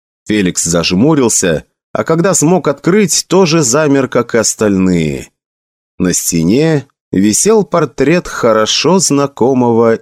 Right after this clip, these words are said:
им человека. "Не может быть!" — прошептал Кас. На портрете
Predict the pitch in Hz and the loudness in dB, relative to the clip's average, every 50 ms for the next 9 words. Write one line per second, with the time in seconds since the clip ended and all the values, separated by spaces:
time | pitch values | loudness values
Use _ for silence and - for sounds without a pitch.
0 | _ - 80 82 92 98 101 98 95 92 87 _ _ - - - - 82 87 85 | _ -4 0 0 2 2 2 2 0 0 -2 _ _ -6 -6 -4 -2 0 0 0
1 | 82 78 78 73 67 67 69 64 60 - - - - - - - - _ _ _ | 0 0 0 -2 -2 -2 -2 -4 -4 -6 -8 -8 -8 -8 -8 -10 -18 _ _ _
2 | _ _ _ _ _ _ _ _ _ _ _ _ _ _ _ _ _ _ _ - | _ _ _ _ _ _ _ _ _ _ _ _ _ _ _ _ _ _ _ -2
3 | 87 87 87 87 87 82 80 78 78 87 113 156 214 240 247 240 214 214 214 220 | 0 2 2 2 2 0 0 0 0 0 0 2 2 2 2 0 0 0 0 2
4 | 214 202 190 175 - - 185 156 - - 73 73 90 185 185 90 85 82 78 69 | 2 2 0 -2 -4 -6 -8 -8 -6 -8 -4 0 0 2 2 2 2 0 0 -2
5 | - - - - - - - _ _ _ _ _ _ - - 78 - - - 76 | -4 -4 -4 -4 -4 -6 -8 _ _ _ _ _ _ -6 -6 -6 -4 -4 -4 -4
6 | 71 _ - - - 73 92 98 95 92 _ - - 65 62 58 - - - - | -4 _ -8 -6 -4 -2 0 0 -2 -4 _ -6 -4 -4 -4 -4 -4 -4 -4 -4
7 | - - - _ _ _ _ _ _ _ _ _ _ _ _ _ _ _ _ _ | -4 -6 -8 _ _ _ _ _ _ _ _ _ _ _ _ _ _ _ _ _
8 | - - 101 92 87 - 90 82 78 - - - 95 135 165 165 - - - 135 | -6 -2 -2 -2 -2 -2 -4 -4 -4 -6 -6 -2 0 0 0 0 -2 -2 -2 0
9 | 135 131 123 113 | 0 0 -2 -4